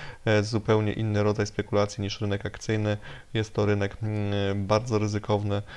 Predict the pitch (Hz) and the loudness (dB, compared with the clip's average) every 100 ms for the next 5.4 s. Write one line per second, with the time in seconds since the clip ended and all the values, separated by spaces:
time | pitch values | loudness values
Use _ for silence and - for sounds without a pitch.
0 | - - 113 104 104 107 104 - - 104 | -16 -6 0 2 2 0 -2 -4 -4 -4
1 | 101 - 101 - 104 101 101 104 104 104 | -4 -6 -8 -4 -2 -2 -2 -2 0 0
2 | 104 107 101 107 - 104 104 98 95 104 | 0 -2 -2 -2 -2 -2 0 -2 0 0
3 | 104 - - 104 104 101 - 104 101 104 | 0 -4 -2 0 0 -2 -4 -4 0 0
4 | 101 101 104 104 101 101 101 98 - - | 0 0 -2 0 0 0 -2 -4 -4 -8
5 | - 101 98 | -2 2 2